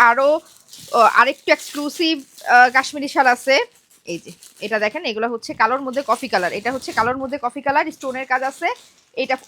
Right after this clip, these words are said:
all over কাজ, কাজের দেখেন এগুলো খুবই গর্জিয়াস। প্রাইস হচ্ছে এক হাজার নয়শো নব্বই টাকা। এটা হচ্ছে কালোর মধ্যে লাল, কাজ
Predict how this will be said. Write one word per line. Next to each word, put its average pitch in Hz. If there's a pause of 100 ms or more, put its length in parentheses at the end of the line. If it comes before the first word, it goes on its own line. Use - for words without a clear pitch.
(140)
all 311
over 285
কাজ, 208 (120)
কাজের 269
দেখেন 269
এগুলো 254
খুবই 330
গর্জিয়াস। 294
প্রাইস 240
হচ্ছে 269 (380)
এক 262
হাজার 285
নয়শো 277 (100)
নব্বই 277
টাকা। 180 (320)
এটা 247
হচ্ছে 285 (140)
কালোর 247
মধ্যে 262 (200)
লাল, 214 (1300)
কাজ 262